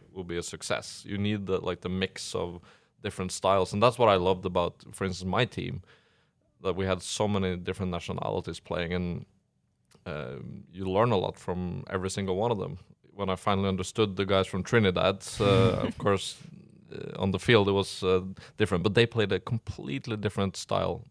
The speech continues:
Speaker 1: than I was used to. And my British teammates or my German teammates or my, uh, teammates from Peru, you know, so it was,
Speaker 2: Yeah.
Speaker 1: uh, but it, and it takes a little bit of time to blend all into one. Uh, but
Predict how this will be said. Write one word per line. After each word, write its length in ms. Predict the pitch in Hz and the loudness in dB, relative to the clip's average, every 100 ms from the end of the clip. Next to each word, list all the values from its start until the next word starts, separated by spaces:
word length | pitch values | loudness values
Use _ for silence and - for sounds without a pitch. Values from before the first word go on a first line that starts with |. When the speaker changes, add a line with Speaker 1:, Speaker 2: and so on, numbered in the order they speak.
| - | -6
Speaker 1:
than 360 | 92 87 85 - - _ - | -4 -2 -6 -10 -18 _ -6
I 140 | 95 | 0
was 180 | 87 85 | 0 -2
used 220 | 85 - - | -8 -10 -12
to. 160 | 90 - - _ _ _ | -14 -16 -20 _ _ _
And 520 | - 90 87 85 - - - - - | 0 2 2 -2 -6 -14 -20 -12 -4
my 220 | 85 87 | -2 -2
British 640 | 87 87 92 - 85 - | -2 0 0 0 -4 -4
teammates 560 | - 113 90 85 - - | 0 2 4 0 -6 -6
or 120 | 87 | -2
my 260 | 85 85 85 | -2 -2 -4
German 460 | 85 95 90 85 | 2 2 4 -2
teammates 360 | - 92 85 - | -4 -6 -4 -4
or 60 | 87 | -2
my, 420 | 85 82 87 - - - - - - _ | -2 -4 -6 -12 -20 -20 -20 -20 -20 _
uh, 200 | - 65 - | -14 -14 -10
teammates 280 | - 92 90 | -4 -2 0
from 100 | 87 | 0
Peru, 500 | - 90 117 80 - - | 2 4 4 4 0 -2
you 80 | 92 | -2
know, 220 | - - | -2 -4
so 140 | - 95 | -2 2
it 40 | |
was, 260 | 101 - - | 2 0 4
Speaker 2:
Yeah. 60 | 98 | 6
Speaker 1:
uh, 240 | 95 90 90 - - | 6 4 0 -12 -4
but 120 | 101 | 0
it, 140 | 101 - - - - - | 0 -2 -16 -14 -12 -6
and 140 | 95 | -4
it 140 | 104 - | -4 0
takes 220 | 143 117 | 0 0
a 40 | |
little 180 | 104 101 | 0 0
bit 140 | 95 95 | 2 0
of 80 | |
time 280 | - 104 101 | 2 2 2
to 200 | - 98 | 0 -4
blend 460 | 90 90 90 92 95 | -4 -2 0 2 2
all 180 | 92 92 | 0 0
into 220 | 92 98 | -2 -2
one. 300 | 95 113 135 _ _ _ | 0 0 -2 _ _ _
Uh, 200 | 98 95 | -2 0
but 180 | 92 95 | 0 -2